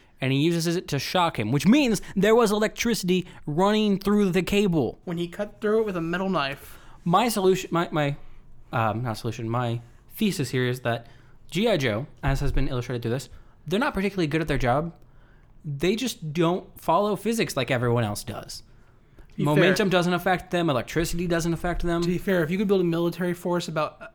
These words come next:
Speaker 2: of people who are at will unaffected by physics.
Speaker 1: Oh, no, that would be great, yeah. I mean, for all we know, maybe that actually is lava and they're just not affected by heat now.
Speaker 2: Ah, fuck.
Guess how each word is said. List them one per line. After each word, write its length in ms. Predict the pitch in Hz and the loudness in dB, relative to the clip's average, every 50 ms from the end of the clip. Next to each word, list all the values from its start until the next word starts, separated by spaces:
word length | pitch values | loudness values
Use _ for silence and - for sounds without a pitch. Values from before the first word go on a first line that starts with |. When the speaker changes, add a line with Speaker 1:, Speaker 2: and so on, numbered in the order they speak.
| _ | _
Speaker 2:
of 180 | - 165 - - | -12 -12 -12 -10
people 340 | - - 175 175 202 190 180 | -8 -8 -6 -4 -2 -4 -2
who 180 | 151 180 170 151 | -2 -2 -2 -2
are 180 | 143 147 - - - - - - - - - - - - - - | -4 -6 -8 -12 -20 -20 -20 -20 -20 -20 -20 -20 -20 -20 -14 -8
at 260 | - 170 190 202 196 | -2 0 0 0 0
will 320 | 180 180 180 185 185 196 165 | 0 2 2 4 4 2 2
unaffected 480 | 175 175 175 165 - 180 170 196 190 | 0 -2 -4 -4 -4 -4 -2 -2 -2
by 140 | 175 170 160 | -2 -2 -2
physics. 720 | 143 - - 165 165 175 202 202 202 - - - - - - | -2 -4 -6 -6 -4 -2 -4 -4 -4 -6 -10 -12 -12 -8 -4
Speaker 1:
Oh, 60 | - 214 | 0 0
no, 80 | 202 165 | 2 4
that 60 | 143 | 2
would 120 | 127 120 | 2 2
be 60 | 117 120 | 0 -2
great, 220 | - 208 165 117 | -2 -2 -2 -2
yeah. 220 | 127 123 120 - - - - - - - - - - - - | -2 -2 -2 -2 -4 -10 -18 -20 -20 -20 -20 -20 -20 -8 -2
I 80 | - 165 | 2 2
mean, 180 | 156 143 143 - - - - - | 4 2 2 -2 -6 -16 -20 -20
for 180 | - - 175 190 | -4 0 2 4
all 100 | 202 196 | 4 4
we 100 | 190 196 | 4 4
know, 240 | 196 196 208 214 - - - | 2 2 2 0 -4 -4 0
maybe 260 | 135 135 143 151 175 | 2 2 4 4 4
that 140 | 175 175 180 | 2 4 2
actually 280 | 185 175 - 160 147 196 | 2 0 0 2 2 2
is 100 | 196 156 | 2 2
lava 260 | 147 131 147 156 175 | 2 2 2 2 4
and 120 | 160 143 | 2 4
they're 80 | 147 160 | 2 2
just 120 | 165 160 | 2 2
not 140 | 170 156 160 | 2 2 2
affected 280 | 160 - 170 156 - 156 | 2 0 0 -2 0 0
by 80 | 147 131 | 0 0
heat 320 | 117 - - 165 214 - | -2 -2 -6 -6 -4 -2
now. 320 | 185 185 185 196 196 185 185 - - - - - - - - - - - - - - - - - - - - - - - - - - - - - - - - - - - - - - | 0 0 0 0 0 -2 -6 -8 -18 -20 -20 -20 -20 -20 -20 -20 -20 -20 -20 -20 -20 -20 -20 -20 -20 -20 -20 -20 -20 -20 -20 -20 -20 -20 -20 -18 -16 -16 -16 -16 -18 -18 -14 -2 0
Speaker 2:
Ah, 340 | 208 208 208 202 190 180 | 2 4 4 4 2 0
fuck. 480 | 170 - - - 170 151 139 - - - | -2 -4 -6 -4 -4 -4 -4 -6 -8 -10